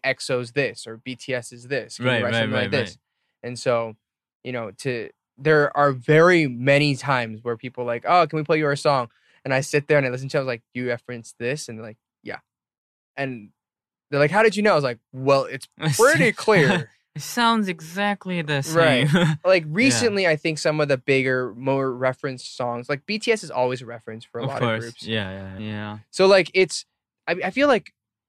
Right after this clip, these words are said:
Speaker 1: when it comes to creative, nothing is ever brand new.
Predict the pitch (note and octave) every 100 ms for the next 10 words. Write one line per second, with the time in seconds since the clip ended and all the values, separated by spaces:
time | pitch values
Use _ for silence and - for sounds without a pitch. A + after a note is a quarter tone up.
0 | _ _ B3+ A3+ A3 B3+ A#3+ A3 F3+ D3
1 | D3 B2 A#2 A#2+ _ _ _ _ _ _
2 | _ _ _ _ G3+ A3 D#4 B3 C3+ D#3+
3 | D#3 C3 B2+ C3 A2+ A2+ G#2+